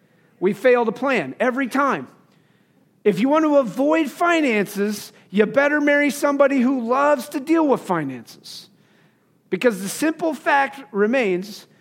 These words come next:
that we've all got to deal with it. And these are basic things. As a matter of fact, if you grew up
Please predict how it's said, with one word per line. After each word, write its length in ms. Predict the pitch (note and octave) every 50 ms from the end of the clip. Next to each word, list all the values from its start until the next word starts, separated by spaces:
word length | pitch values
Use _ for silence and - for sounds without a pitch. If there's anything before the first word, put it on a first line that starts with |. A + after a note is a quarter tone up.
| _ _ _ _
that 160 | - A3+ A3 G3+
we've 200 | G#3+ A3 F#3+ A#3+
all 160 | C4+ D4 C#4+
got 140 | C4+ C4+ B3+
to 100 | A#3+ G#3+
deal 200 | F3+ B3 B3+ A#3
with 200 | F#3 D3+ - D3
it. 100 | - - _ _ _ _
And 180 | - F#3+ G3+ F#3
these 280 | F3 C4+ D4+ D#4 C#4 D4+
are 120 | C4 A3+
basic 600 | G3 D#3+ - B3 A#3+ C4 C#4 B3+ - C4 B3 G3+
things. 360 | - - A#3+ A#3+ G#3 E3 D3 C#3
As 20 |
a 20 | F#3
matter 140 | A#3 A#3+ A3+
of 40 |
fact, 200 | G#3 B3 A#3+ A3
if 100 | A3 G3
you 220 | F3+ A3+ C#4 D#4+ E4
grew 300 | D#4 D4 C#4 C4+ C4 B3
up 280 | B3+ C4 B3 B3+ -